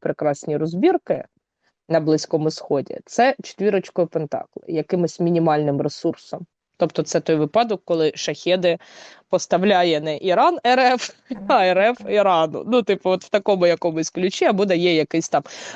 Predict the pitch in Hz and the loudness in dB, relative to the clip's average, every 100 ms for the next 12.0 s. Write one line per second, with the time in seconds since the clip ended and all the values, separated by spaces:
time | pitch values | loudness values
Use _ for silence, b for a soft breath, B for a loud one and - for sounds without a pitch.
0 | - 202 - 370 - 196 175 185 240 240 | 0 2 4 2 2 -2 2 4 6 4
1 | 175 - 170 - 170 160 151 143 - - | 0 -4 -8 -6 -8 -4 -6 -6 -10 -12
2 | 82 - 147 - 135 - - 180 175 - | -12 -10 -12 -10 -12 -12 -10 -6 -6 -8
3 | _ _ _ - 180 175 220 226 160 170 | _ _ _ -2 0 2 4 2 2 0
4 | 151 139 - 143 127 127 131 135 - - | 0 0 -2 -2 -2 -4 -8 -10 -14 -20
5 | - - - 147 - _ _ b b b | -20 -14 -4 -4 -4 _ _ b b b
6 | b - 147 - _ - 175 - - 180 | b -4 -4 -4 _ -4 -4 -2 -2 -2
7 | - 170 165 - - - - - - _ | -2 -2 0 -2 -4 -6 -4 -4 -4 _
8 | - 175 175 247 294 220 196 202 190 180 | -4 0 2 0 -2 -4 -2 0 -2 -2
9 | 185 170 180 175 165 - - 151 139 143 | -4 0 2 2 0 -6 -6 -2 -2 -4
10 | - _ B B B 170 165 190 208 285 | -10 _ B B B 0 4 4 6 6
11 | 349 - 226 196 165 220 190 185 170 | 4 0 0 0 2 0 0 -2 0